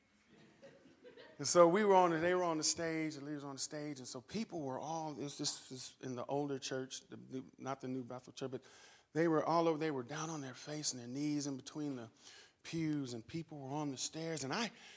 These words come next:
you know, the stair step up. It's not like here where you go on the sides to go up, it just stair stepped up, and so people that went onto the stairs, and people were on their face, and there was a gentleman who had actually, you know, uh, he s-, played the sax just so beautifully, and he was, he was just prophesying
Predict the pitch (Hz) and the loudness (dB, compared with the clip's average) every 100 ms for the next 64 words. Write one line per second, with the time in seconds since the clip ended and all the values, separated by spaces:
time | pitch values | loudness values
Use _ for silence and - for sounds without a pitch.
0 | - 151 143 131 - 165 165 151 - 147 | -8 -2 0 2 2 4 2 2 0 0
1 | - 160 139 - - 156 143 147 135 - | 2 2 2 -2 -6 -4 -2 -2 -2 -4
2 | 143 135 123 123 139 135 127 123 117 180 | 0 2 2 0 2 2 2 0 0 2
3 | 208 185 135 123 113 - 127 - - 147 | 2 0 -2 -4 -4 -6 -2 0 2 2
4 | 139 139 139 196 202 127 113 139 - - | 2 0 0 0 0 0 -2 -2 -4 -16
5 | - - - 175 165 127 143 180 175 165 | -20 -8 -2 0 0 -2 0 0 0 0
6 | 165 131 - 175 190 190 156 143 160 165 | 0 2 0 0 0 0 -2 -4 -4 -2
7 | 170 156 131 - 196 208 170 143 117 - | 0 0 -2 4 8 8 6 0 -4 -10
8 | - - 151 143 135 185 180 175 165 170 | -14 0 2 2 6 8 8 6 6 4
9 | 160 160 160 - 160 156 151 147 131 120 | 4 4 4 4 4 4 4 4 4 2
10 | 110 - 139 139 - - - 196 160 123 | -2 -6 -8 -6 -4 -4 -2 -2 -2 -2
11 | - - - 185 131 - 135 - 180 127 | -2 -2 0 0 0 -4 -2 0 0 0
12 | 190 202 - 135 120 190 147 127 - - | 0 0 0 -4 -4 -2 0 -2 -6 -10
13 | - 262 185 160 - - 208 208 160 - | -4 0 2 0 -2 -4 -6 0 2 2